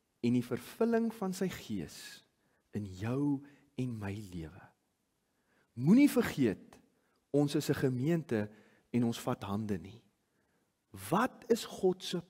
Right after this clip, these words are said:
plan vir ons hier in Hartenbos? Dalk kan jy saam met my hande vat.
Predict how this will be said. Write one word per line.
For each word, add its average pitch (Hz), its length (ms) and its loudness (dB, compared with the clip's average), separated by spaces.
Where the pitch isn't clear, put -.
plan 95 280 -10
vir - 200 -6
ons 127 720 0
hier 107 580 -4
in 113 100 -2
Hartenbos? 92 1000 -10
Dalk 131 300 0
kan 190 100 4
jy 185 80 6
saam 185 320 4
met 196 160 -2
my 135 80 4
hande 107 280 0
vat. - 180 -16